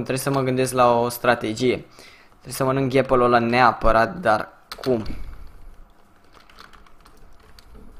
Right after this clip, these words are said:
Cred că așa. Nu e rău. Așa. Mamă, deci am pus la focul ăsta. Cred că s-a săturat omul să vină după mine.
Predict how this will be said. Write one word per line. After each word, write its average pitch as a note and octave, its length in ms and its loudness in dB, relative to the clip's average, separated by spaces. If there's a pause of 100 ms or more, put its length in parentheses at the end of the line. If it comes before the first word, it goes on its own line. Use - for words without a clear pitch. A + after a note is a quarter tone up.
(720)
Cred C3 200 -4
că - 80 0
așa. - 240 -2 (2000)
Nu - 240 -14
e E2+ 80 -8
rău. A2 280 -2 (1900)
Așa. D#3 420 -8 (1800)
Mamă, B2 260 6
deci G#2+ 160 -4
am A2 140 -2
pus D3+ 160 0
la C3+ 140 6
focul B2+ 540 0
ăsta. A2 520 4
Cred A#2 160 -2
că - 60 -10
s-a A2+ 140 -2
săturat A2+ 440 -2
omul G2+ 180 -6
să G2+ 80 -8
vină F#2+ 180 -6
după F2+ 180 -10
mine. G2+ 260 -8